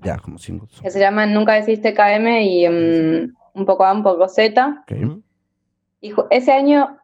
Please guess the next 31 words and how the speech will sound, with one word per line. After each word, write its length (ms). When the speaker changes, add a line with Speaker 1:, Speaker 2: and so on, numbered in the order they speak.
Speaker 2:
como 280
arranqué 420
a 80
tocar 340
con 220
la 160
banda, 480
entonces 840
como 280
puse 200
más 180
el 200
foco 260
en 120
eso 560
Speaker 1:
Ujú. 120
Speaker 2:
que 220
en 120
grabar, 720
no 80
sé, 160
como 260
un 120
año 260
de 100
estar 360
re 120
a 80
mil 480
y, 200
mm, 800